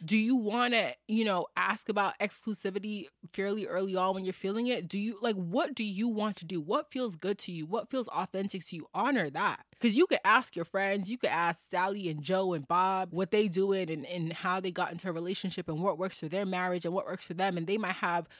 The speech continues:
a different, everyone's gonna have a different answer of what works for them. But just 'cause it works for them doesn't mean it's gonna work for you. Just 'cause it's right for them doesn't mean it's right for you. So, like, I found myself also not really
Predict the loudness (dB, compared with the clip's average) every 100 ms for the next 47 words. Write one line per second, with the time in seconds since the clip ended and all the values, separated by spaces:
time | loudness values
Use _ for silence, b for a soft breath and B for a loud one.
0 | B 2 4 2 2 0 2 6 6 4
1 | 2 2 2 0 -2 -4 -2 -2 0 0
2 | 2 0 -2 -4 -6 -8 -2 4 4 4
3 | -2 2 2 2 0 2 2 2 -2 -2
4 | -2 0 0 0 -2 -4 -4 -4 -4 -4
5 | -6 -10 -10 -8 -4 -4 -2 -2 -2 -2
6 | -2 -2 -4 0 0 -2 -4 -8 -8 -8
7 | -10 -10 -10 -10 -8 0 2 2 0 0
8 | 8 8 8 2 2 2 2 2 2 0
9 | 0 0 0 2 0 0 -4 -2 0 4
10 | 4 4 2 0 0